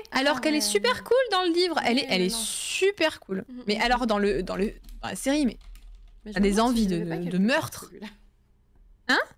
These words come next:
Speaker 2: Je crois qu'il est quelque part, celui-là, parce que c'est bizarre.
Speaker 1: Mais lis-le. Franchement, lis-le. Il est très bien.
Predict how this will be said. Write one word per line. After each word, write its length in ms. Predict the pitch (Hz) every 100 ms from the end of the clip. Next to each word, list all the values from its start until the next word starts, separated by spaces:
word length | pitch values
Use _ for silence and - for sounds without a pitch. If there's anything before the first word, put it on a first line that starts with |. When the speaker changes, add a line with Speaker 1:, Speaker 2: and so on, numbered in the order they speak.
| _ _ _ - _
Speaker 2:
Je 80 | -
crois 160 | - 427
qu'il 180 | 247
est 80 | 240
quelque 280 | 226 214 220
part, 260 | 214 247 -
celui-là, 420 | 226 208 214 208
parce 180 | 202 190
que 100 | 196 190 185 185 _ _ _ _ - _ _
c'est 180 | - 196
bizarre. 240 | 196 202 -
Speaker 1:
Mais 160 | 254 247 - 294 -
lis-le. 300 | 339 453 339 494 - _ _ _ -
Franchement, 320 | 311 349 381
lis-le. 220 | 349 311 349
Il 120 | 311 339
est 100 | -
très 220 | - 381
bien. 200 | 233